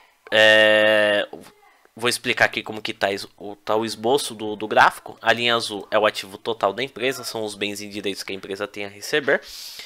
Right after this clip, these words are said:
Aqui tá incluindo tanto o intangível como o imobilizado, ou seja, o ativo total. A linha laranja é o passivo total, as obrigações que a empresa tem a pagar com terceiros. E o patrimônio líquido, que é uma conta também que faz parte do passivo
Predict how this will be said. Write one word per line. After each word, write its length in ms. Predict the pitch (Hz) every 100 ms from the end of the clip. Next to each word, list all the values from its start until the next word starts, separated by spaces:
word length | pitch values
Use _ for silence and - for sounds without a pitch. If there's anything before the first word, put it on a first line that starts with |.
| - - -
Aqui 320 | 101 - 110
tá 100 | 117
incluindo 480 | 110 113 107 101 101
tanto 320 | 123 110 110
o 40 |
intangível 500 | 104 104 104 101 95
como 180 | - 104
o 20 |
imobilizado, 640 | 101 104 104 147 123 123 131
ou 60 |
seja, 260 | - 107 104
o 60 |
ativo 300 | 104 - 98
total. 500 | 101 - - - - - - - - - - _ -
A 80 |
linha 260 | 160 165 160
laranja 600 | 151 117 113 104 - 101 _ -
é 80 | 104
o 80 |
passivo 420 | 98 117 - 107 107
total, 380 | 131 - 131
as 160 | 139 120
obrigações 580 | 107 101 104 107 107 101
que 120 | 110
a 20 |
empresa 320 | 107 104 101
tem 160 | 104 107
a 80 | 104
pagar 320 | 107 104 104
com 220 | - 110
terceiros. 680 | 113 165 170 - 160 196 -
E 80 | -
o 40 | 170
patrimônio 560 | 185 - 170 170 165
líquido, 380 | 151 127 - - _ _
que 80 | 104
é 40 |
uma 100 | 101
conta 340 | - 98 -
também 220 | 101 104 101
que 80 |
faz 160 | 113 120
parte 300 | - 101 -
do 40 |
passivo 560 | 104 147 - - 156 160